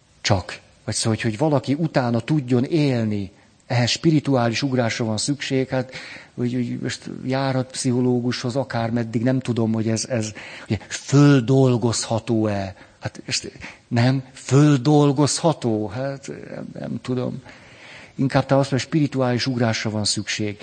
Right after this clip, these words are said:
És akkor azt látjuk, hogy nagyon sok anya bent ragad a sebzett, veszteségteli énben, és sosem ugrik.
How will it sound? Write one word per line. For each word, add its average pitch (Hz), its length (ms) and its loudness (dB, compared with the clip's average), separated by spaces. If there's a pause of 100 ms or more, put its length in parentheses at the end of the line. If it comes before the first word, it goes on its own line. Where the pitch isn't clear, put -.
(180)
És - 60 -12
akkor 160 120 -2
azt 160 160 2
látjuk, 131 480 0
hogy 139 160 2 (300)
nagyon 147 360 4
sok 123 220 0
anya 135 440 0 (300)
bent 151 440 4
ragad 110 560 2 (920)
a - 60 -12
sebzett, 117 640 2
veszteségteli 117 960 0
énben, 120 760 0 (800)
és - 160 -10 (340)
sosem 107 520 0
ugrik. 98 460 -8